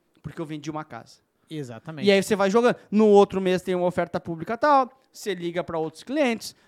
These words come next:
Speaker 1: no outro mês aí se o ca-, o cliente fala assim, "Não, esse mês eu não quero, eu não tenho dinheiro, mas tô vendendo alguma coisa e mês que vem eu vou ter", me liga, sai outra oferta pública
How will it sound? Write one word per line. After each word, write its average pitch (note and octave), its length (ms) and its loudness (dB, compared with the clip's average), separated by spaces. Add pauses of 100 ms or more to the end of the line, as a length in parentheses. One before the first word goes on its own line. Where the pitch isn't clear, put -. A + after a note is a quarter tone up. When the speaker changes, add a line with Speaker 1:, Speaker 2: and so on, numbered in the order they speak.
Speaker 1:
no B3 100 -2
outro G#3 220 -2
mês F#3+ 280 -4
aí F#3 100 -2
se F#3+ 120 -4
o F3 80 -2
ca-, G3 180 -4
o F3 40 -6
cliente F#3+ 220 -2
fala F3+ 120 -6
assim, F#3 180 -8
"Não, B3+ 160 4
esse - 140 -2
mês G3 160 2
eu G#3 60 4
não G3 120 -2
quero, F#3+ 380 2 (200)
eu F3+ 80 -8
não F3+ 80 -4
tenho F#3 180 -12
dinheiro, A3 220 -4
mas A3+ 160 -4 (240)
tô G#3 120 2
vendendo G3 320 0
alguma F#3 260 -2
coisa F3+ 360 -2 (380)
e G3 160 -2
mês F#3 180 -2
que - 80 -16
vem F3 100 0
eu E3 40 0
vou F3+ 100 -2
ter", G#3+ 160 0
me G#3 120 -6
liga, A3+ 420 0 (140)
sai C4+ 220 -6
outra F#3 200 -6
oferta E3+ 260 -8
pública A#3 380 -8